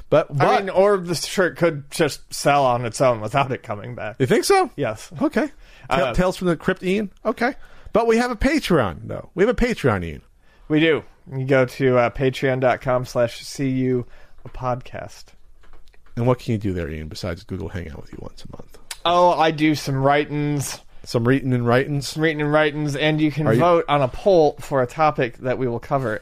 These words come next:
Speaker 2: every Tuesday.
Speaker 1: Tuesday. Two for Tuesday.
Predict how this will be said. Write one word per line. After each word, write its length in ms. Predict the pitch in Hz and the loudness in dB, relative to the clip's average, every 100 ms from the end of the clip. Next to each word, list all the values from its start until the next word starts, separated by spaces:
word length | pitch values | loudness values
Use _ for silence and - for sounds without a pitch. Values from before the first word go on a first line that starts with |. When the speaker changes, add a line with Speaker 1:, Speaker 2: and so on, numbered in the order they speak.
| - | -8
Speaker 2:
every 300 | 127 131 139 | -8 -6 -8
Tuesday. 840 | - 214 208 202 170 - 101 98 - - - - - - - - | -8 -10 -8 -8 -10 -14 -16 -16 -18 -18 -18 -16 -16 -18 -18 -14
Speaker 1:
Tuesday. 920 | - 262 311 311 311 196 151 120 90 - - - - - - - - - - - - - - - | -2 2 4 4 4 4 4 4 0 -6 -18 -20 -20 -20 -20 -20 -20 -20 -20 -20 -20 -20 -20 -8
Two 160 | - 175 | 0 0
for 140 | 131 | 0
Tuesday. 500 | - 113 92 82 76 | 0 0 0 -4 -8